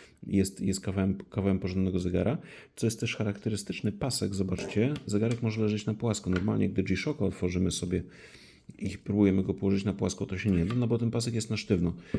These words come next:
Tutaj pasek jest po prostu na obrotowych teleskopach, więc, ym, wygodnie jest go położyć,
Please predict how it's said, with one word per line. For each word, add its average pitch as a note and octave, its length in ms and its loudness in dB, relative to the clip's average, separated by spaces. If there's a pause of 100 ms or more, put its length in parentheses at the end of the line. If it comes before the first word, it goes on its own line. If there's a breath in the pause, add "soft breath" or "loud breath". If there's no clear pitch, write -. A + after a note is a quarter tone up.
(200 loud breath)
Tutaj F#3 260 2
pasek G#2 380 -4
jest G2+ 140 -6
po - 60 -8
prostu G#2 200 -4
na G2+ 140 0
obrotowych F2 680 -2 (480 soft breath)
teleskopach, E2 680 -2
więc, E2 480 -6
ym, E2+ 320 -2 (260)
wygodnie C3 460 2
jest F2+ 100 4
go F2+ 80 4
położyć, G2 520 0